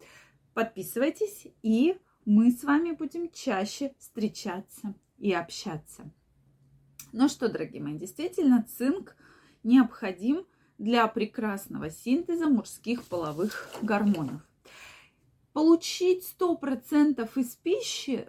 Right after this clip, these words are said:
очень сложно, да? И когда мы говорим о том, как улучшить ваше сексуальное здоровье, о том, как повлиять с помощью продуктов на потенцию,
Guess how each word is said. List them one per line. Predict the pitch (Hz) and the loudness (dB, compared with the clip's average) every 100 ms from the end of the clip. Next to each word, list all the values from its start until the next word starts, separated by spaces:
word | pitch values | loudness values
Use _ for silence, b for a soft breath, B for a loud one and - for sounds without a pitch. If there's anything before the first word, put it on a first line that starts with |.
| - | -4
очень | 320 359 - 311 | -2 0 2 0
сложно, | - 277 247 196 156 - - - _ | 2 2 4 4 0 -10 -14 -18 _
да? | 220 359 453 - | -2 -2 -4 -10
И | 220 | -6
когда | 262 247 262 277 | -2 0 4 6
мы | 247 | 6
говорим | 220 220 254 269 233 | 4 -2 0 2 2
о | 254 | 2
том, | - 269 208 196 | 0 0 0 -2
как | 214 233 233 | -4 -2 -4
улучшить | 196 196 247 262 247 - 202 160 202 | -8 2 4 6 2 -2 -12 -12 -8
ваше | 226 226 220 - 175 | 0 2 0 -2 -10
сексуальное | - - - 220 214 196 175 147 | -16 -20 -4 0 0 -2 -4 -6
здоровье, | - 151 147 233 302 262 233 - | -8 -10 -4 0 0 0 -2 -4
о | 208 | -10
том, | 202 294 285 | -4 -2 -2
как | 247 233 226 | 0 -4 -4
повлиять | 202 196 214 240 220 - | -8 -4 0 0 -2 -8
с | |
помощью | - 240 220 214 - | -4 0 0 -2 -8
продуктов | - 208 220 220 180 175 | -8 -6 -6 -8 -12 -10
на | 202 | -10
потенцию, | 190 175 - 170 214 262 - - 254 | -8 -10 -8 0 4 4 2 -4 -6